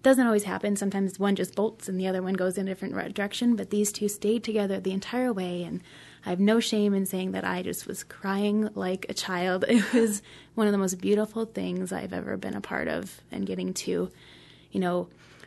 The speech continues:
work there at the facility to be rehabbing and,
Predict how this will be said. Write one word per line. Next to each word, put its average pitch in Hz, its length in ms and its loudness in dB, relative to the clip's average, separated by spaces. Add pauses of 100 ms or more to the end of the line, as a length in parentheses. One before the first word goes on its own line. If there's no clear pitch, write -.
(180)
work 196 300 2
there 190 340 0
at 185 160 -2
the 190 60 -8
facility 180 600 -2
to 180 200 -8
be - 380 -4 (840)
rehabbing 180 680 0
and, 180 260 -6